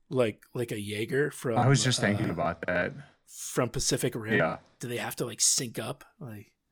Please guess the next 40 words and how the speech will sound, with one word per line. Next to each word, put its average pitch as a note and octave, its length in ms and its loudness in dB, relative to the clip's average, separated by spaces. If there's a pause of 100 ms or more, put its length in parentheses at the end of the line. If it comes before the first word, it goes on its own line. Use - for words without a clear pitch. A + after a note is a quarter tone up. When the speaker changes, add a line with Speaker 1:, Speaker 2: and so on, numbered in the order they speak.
(120)
Speaker 2:
I F3 120 2
mean, G3+ 400 8 (400)
so F#3 160 8
we're F3 160 8
gonna G#3 180 6
talk E3 200 4
about D3 160 2
this C#3+ 120 2
here D#3 140 4
in C#3+ 40 6
a C3 40 8
minute C3 200 6
when B2 160 6
we A#2+ 120 6
get A2+ 140 4
to A#2 80 0
J G#2+ 180 2
T A2+ 160 2
Marsh's G2+ 440 2
E-frame G2 460 0
and G2+ 180 0
Bronski's F#2 460 -2
E-frame E2+ 440 -2
here, E2+ 360 -6 (100)
uh, F2 80 -4 (120)
toward F#2 160 -2
the E2+ 160 -2
end. D3+ 340 0 (640)
Uh, A2+ 440 4
but, A2+ 220 2
like, C3 220 4
if C#3+ 160 4 (420)
the A2 280 4
E-frames C#3 440 4
seem G2+ 180 2
to F#2 80 -2
also F2 280 -4
pick - 320 -12
up, E2 180 -8 (140)
um, D#2+ 500 -10